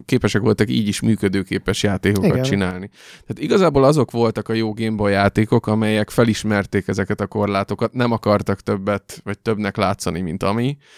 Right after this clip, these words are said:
Speaker 1: És mint ahogy egy minden sikeres hardware-nél, ennél is rengeteg sok szemét jelent meg, mert szerintem az első időszakban is, tehát nem kellett várni a kilencvenes évek közepéig, hogy na akkor jöjjen a shovelware időszak, hogy mindent rálapátolunk a gépre.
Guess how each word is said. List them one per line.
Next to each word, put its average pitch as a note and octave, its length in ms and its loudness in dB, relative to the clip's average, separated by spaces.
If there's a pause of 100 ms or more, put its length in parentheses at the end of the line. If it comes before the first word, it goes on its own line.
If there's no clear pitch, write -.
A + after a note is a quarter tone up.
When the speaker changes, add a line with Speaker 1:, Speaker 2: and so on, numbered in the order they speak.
(480)
Speaker 1:
És - 340 0
mint B2 200 0
ahogy B2 180 0
egy A#2+ 100 -4 (100)
minden C3+ 320 -2
sikeres G#2 460 -2
hardware-nél, A2+ 580 2
ennél A2 320 -2
is G#2 140 -8
rengeteg G2 380 -4
sok - 180 -8
szemét G2+ 420 0
jelent G#2 300 0
meg, G#2 140 -4
mert G#2+ 160 -4
szerintem A2+ 320 -4
az A2+ 100 0
első B2 340 4
időszakban G2+ 580 -4
is, G2+ 180 -4
tehát G#2 160 0
nem A#2 160 2
kellett A2+ 380 0
várni A2 380 0
a G#2 60 0
kilencvenes G#2 560 2
évek G#2 220 4
közepéig, G#2 500 2
hogy G2 140 0
na G2+ 120 2
akkor G#2 280 0
jöjjen A2 320 6
a G#2 160 2 (400)
shovelware G#2+ 560 0
időszak, G#2+ 440 -2
hogy G#2 80 -6
mindent A2 320 -6
rálapátolunk G#2 800 0
a G2 40 -4
gépre. A#2 540 -2